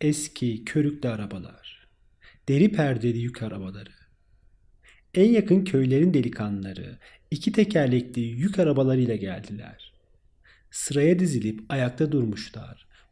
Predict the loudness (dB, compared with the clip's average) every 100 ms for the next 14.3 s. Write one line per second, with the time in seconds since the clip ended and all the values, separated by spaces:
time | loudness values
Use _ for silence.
0 | _ 2 2 2 2 2 2 -4 -6 -6
1 | -6 -4 -4 -2 -2 -4 -6 -8 -8 -6
2 | -2 0 2 2 2 0 -4 -8 -12 -14
3 | -14 -16 -20 -20 _ _ _ _ _ _
4 | _ _ -20 -20 _ 2 4 6 4 4
5 | 0 -2 -6 0 2 2 0 -2 -4 -4
6 | -2 -2 -2 -6 -10 -14 -20 _ _ -2
7 | 2 4 4 0 0 -4 -4 -4 -2 -2
8 | -2 -6 -10 -14 -18 -20 -20 _ _ _
9 | _ _ _ _ _ _ _ 2 4 4
10 | 2 -2 -2 -2 -2 -2 -6 -8 -14 -14
11 | -14 -18 -20 _ 0 4 6 6 4 2
12 | 0 -6 -10 -12 -14 -18 _ _ _ -20
13 | _ 2 4 6 6 6 4 0 -4 -8
14 | -10 -12